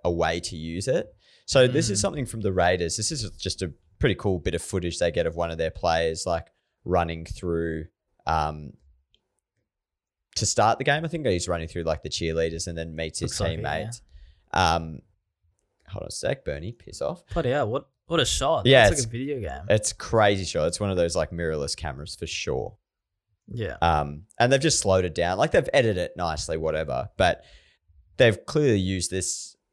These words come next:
Speaker 1: something that they've caught at the start of the game, at the end of the game to promote the next week's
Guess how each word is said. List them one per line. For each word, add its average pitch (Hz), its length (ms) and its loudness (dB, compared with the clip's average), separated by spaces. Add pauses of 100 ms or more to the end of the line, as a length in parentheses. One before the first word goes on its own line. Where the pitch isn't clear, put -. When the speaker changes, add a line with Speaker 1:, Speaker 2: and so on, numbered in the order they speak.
Speaker 1:
something 113 420 0
that 104 120 0
they've 92 220 0
caught 98 320 2
at 92 140 -2
the - 80 -10
start 85 340 0
of 85 80 -2
the 78 80 -8
game, 78 400 -4 (400)
at 104 220 2
the 90 140 -4
end 73 120 -6
of 76 60 -14
the 73 80 -12
game 78 260 -4
to - 100 -16
promote 80 380 -4
the 85 80 -10
next 76 240 -8
week's - 540 -6